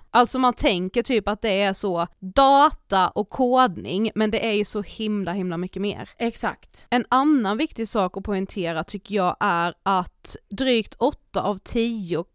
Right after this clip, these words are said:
Speaker 1: tjejer tycker att det är ganska eller mycket viktigt att fler kvinnor än idag arbetar inom I T.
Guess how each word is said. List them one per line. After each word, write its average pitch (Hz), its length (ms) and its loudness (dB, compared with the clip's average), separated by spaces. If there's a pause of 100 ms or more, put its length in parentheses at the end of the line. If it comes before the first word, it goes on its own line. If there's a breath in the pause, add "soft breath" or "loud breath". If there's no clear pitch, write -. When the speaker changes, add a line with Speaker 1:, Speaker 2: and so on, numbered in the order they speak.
(140)
Speaker 1:
tjejer 202 600 -2
tycker 214 500 0
att - 180 -2
det 240 60 0
är 233 80 2
ganska 226 680 -2
eller 185 200 0
mycket 196 460 -4
viktigt 170 440 -6
att - 140 -10
fler 190 300 -2
kvinnor 190 420 -4
än 170 140 -4
idag 180 280 0
arbetar 220 800 0
inom 208 360 0
I 185 200 -4
T. - 280 -8